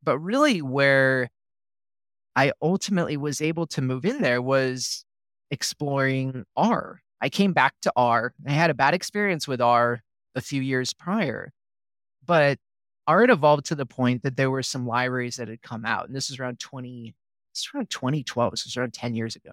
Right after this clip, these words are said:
now. Um, that either were an interface to the old Google Charts A P I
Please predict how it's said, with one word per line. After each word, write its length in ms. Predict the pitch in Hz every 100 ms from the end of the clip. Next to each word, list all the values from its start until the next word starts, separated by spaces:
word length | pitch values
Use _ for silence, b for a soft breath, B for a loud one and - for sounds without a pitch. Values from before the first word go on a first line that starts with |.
| -
now. 240 | - - _ _ _ _ _ _ _ _ _ -
Um, 480 | 135 131 123 117 117 _ _ _ _ -
that 420 | 135 143 139 139 - - - - - _ _ _ _ _
either 460 | 131 139 135 139 131
were 140 | 131
an 100 | 123 120
interface 560 | 139 143 - 139 139 -
to 80 |
the 100 | 127
old 260 | 107 135 131
Google 280 | 135 127 113
Charts 360 | - 127 123
A 80 | 143
P 200 | 127 131
I 200 | 127 185